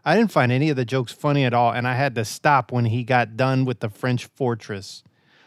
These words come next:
Watching this was basically like watching some guy nobody likes to try impress people by embarrassing himself. Monty Python and the Holy Grail, more like Monty Python and the Holy Fail.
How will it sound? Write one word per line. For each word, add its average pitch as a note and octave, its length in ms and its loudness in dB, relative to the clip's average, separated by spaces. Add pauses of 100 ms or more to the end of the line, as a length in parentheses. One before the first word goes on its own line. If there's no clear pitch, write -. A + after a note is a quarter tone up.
(120)
Watching D#3 360 4
this D#3+ 200 4
was B2 140 -2
basically C#3+ 480 0
like C3+ 180 2
watching B2+ 360 0
some C3 240 -2
guy B2+ 180 0
nobody A#2+ 460 0
likes A#2 260 -2
to A#2 80 -10
try B2+ 320 2
impress A#2+ 460 -2
people B2+ 400 -6
by A2 260 -2
embarrassing A2 760 -2
himself. F#2+ 500 -8 (340)
Monty D#3 260 4
Python D#3+ 440 4
and D#3 180 2
the D3+ 80 2
Holy D#3+ 240 2
Grail, E3 460 -2 (320)
more C#3+ 200 4
like C#3 240 4
Monty C3 280 2
Python B2 480 2
and A#2+ 160 0
the A2+ 120 0
Holy A#2+ 460 0
Fail. A#2 880 0